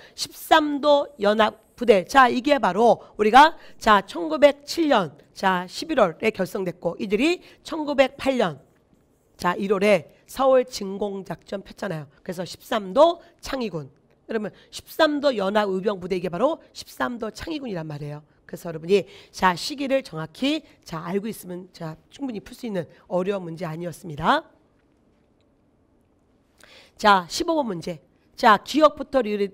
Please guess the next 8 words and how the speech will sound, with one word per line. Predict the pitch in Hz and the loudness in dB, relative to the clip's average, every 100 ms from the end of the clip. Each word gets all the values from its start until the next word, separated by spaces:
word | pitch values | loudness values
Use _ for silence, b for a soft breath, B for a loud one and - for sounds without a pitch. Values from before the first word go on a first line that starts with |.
| 190 | -6
리을에 | 196 208 190 | -2 -2 -2
대한 | 180 | -6
설명으로 | 165 190 165 175 320 - b - | -8 -10 -6 2 2 2 b -4
옳지 | 196 190 - | -4 -4 -12
않은 | 160 165 | -12 -10
것은. | 170 151 - 147 B B B B B B B B | -12 -12 -16 -18 B B B B B B B B
자, | - 208 | 4 4
고려는 | 185 247 311 285 233 339 | 6 4 4 4 2 0